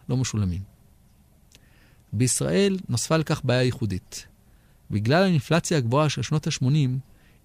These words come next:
הסתבר שאנשים לא שילמו קנסות. המטרה הייתה לשלם את הקנס באיחור,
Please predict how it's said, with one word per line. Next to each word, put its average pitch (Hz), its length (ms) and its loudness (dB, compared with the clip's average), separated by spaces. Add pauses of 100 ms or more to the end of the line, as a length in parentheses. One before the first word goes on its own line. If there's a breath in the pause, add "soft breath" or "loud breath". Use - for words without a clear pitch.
הסתבר 139 380 0
שאנשים 139 460 0
לא 123 80 -2
שילמו 117 220 -2
קנסות. - 580 -8 (1300 soft breath)
המטרה 98 680 0
הייתה 170 280 0
לשלם 143 280 0
את 151 60 -4
הקנס 147 260 -2
באיחור, 170 500 0